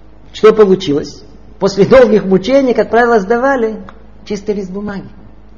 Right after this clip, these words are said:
Иногда мне приходится говорить с молодыми людьми, знаете, перед знакомством, щедухами, спрашивать их: «Ну, что вы можете рассказать о себе, о своём характере?» Начинается, э, э,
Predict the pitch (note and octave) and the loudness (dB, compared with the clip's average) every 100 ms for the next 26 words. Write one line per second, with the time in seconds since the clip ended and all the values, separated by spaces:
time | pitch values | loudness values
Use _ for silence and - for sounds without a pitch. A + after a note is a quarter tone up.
0 | - - - - F#3 G3+ E4+ F4 C4 A#3+ | -20 -20 -16 0 2 4 4 2 -2 0
1 | G#3+ - A3+ A3 A#3+ C#4 A#3 G#3+ G#3 F#3+ | 0 0 2 4 4 2 -2 0 0 0
2 | C4+ A3+ G#3+ C4 D4+ A#3+ - C#4 A#3+ G3+ | 0 0 0 0 0 -2 -4 -6 -6 -2
3 | A3 G#3+ A3 A3+ A#3 G3+ E3+ - F3+ G#3+ | -2 -2 -4 -2 -2 -2 -6 -6 -4 -6
4 | - D#3 - G#3+ A3+ E3 D3 - - - | -6 -14 -2 -2 0 -6 -8 -12 -20 -20
5 | - - - - - - - - - - | -20 -20 -20 -20 -20 -20 -20 -20 -20 -8
6 | A#3 - A#3+ A3+ A3 A3 G3+ F3+ - F3 | -8 -2 2 2 2 0 -2 -8 -6 -2
7 | G3 F#3 C3 C3+ E3+ A3 - D#3 B2+ D3+ | -2 -2 -10 -8 0 0 0 -8 -6 0
8 | G3+ G#3+ - D#3+ - - - - - - | 0 -2 -8 -10 -12 -20 -20 -20 -20 -20
9 | - - - G3+ G3 E3+ D#3 - - C#3 | -20 -20 -8 -8 -4 -6 -6 -8 -12 -6
10 | C3+ C3 C3 B2 - - - - - B2+ | -4 -4 -8 -12 -20 -20 -20 -20 -14 -8
11 | B2 B2+ B2 B2+ | -6 -6 -6 -8